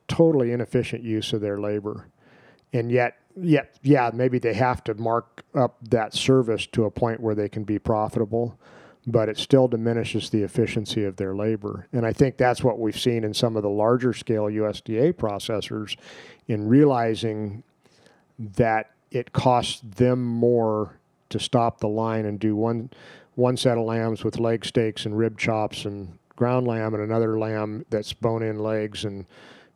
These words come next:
and sirloin chops and racks, um, as opposed to this morning's run is all cut the same way 'cause it's all going to one customer. So I think there's something to be said for, for marking that service,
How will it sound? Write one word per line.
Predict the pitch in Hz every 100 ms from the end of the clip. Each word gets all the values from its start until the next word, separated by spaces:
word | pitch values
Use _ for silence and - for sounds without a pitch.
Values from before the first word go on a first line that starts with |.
| -
and | 110 104 98 98 107
sirloin | - 117 113 107
chops | 101 110 101 98 -
and | 98
racks, | 104 117 104 113 - - _ _ _ - _ _ _ -
um, | 117 101 95 95
as | 127 113
opposed | 107 - 120 110 -
to | - 120 104 98
this | 95 113 131
morning's | 123 117 107
run | 107 117 120 117 110 - - _ _ _ _ -
is | 107
all | 110 104
cut | - 107
the | -
same | - 104 104
way | 107 104
'cause | 110 98
it's | 98
all | 101 98
going | 101 98
to | 98
one | 95 95
customer. | 90 101 92 - 98 104 - _ _ - - - -
So | 156
I | 147
think | 180 175
there's | 175 147
something | - 147 147 123
to | 123
be | 117
said | 110 143 135 127
for, | 123 113 110 -
for | - 113
marking | 117 123 120 120 113
that | 107
service, | - 131 120 110 104 -